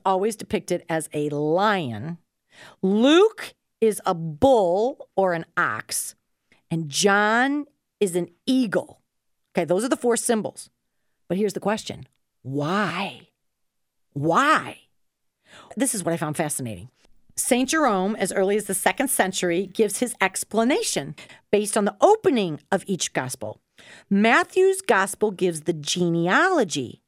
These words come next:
emphasizing the humanity of Jesus,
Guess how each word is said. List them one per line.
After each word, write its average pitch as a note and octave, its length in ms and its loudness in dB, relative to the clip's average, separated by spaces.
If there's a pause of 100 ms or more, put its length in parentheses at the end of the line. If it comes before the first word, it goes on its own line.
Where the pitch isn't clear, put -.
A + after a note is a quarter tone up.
(500)
emphasizing D#3+ 760 -2
the G#3 120 -2
humanity F3 840 -2
of G#3 160 -6
Jesus, C#4 680 -2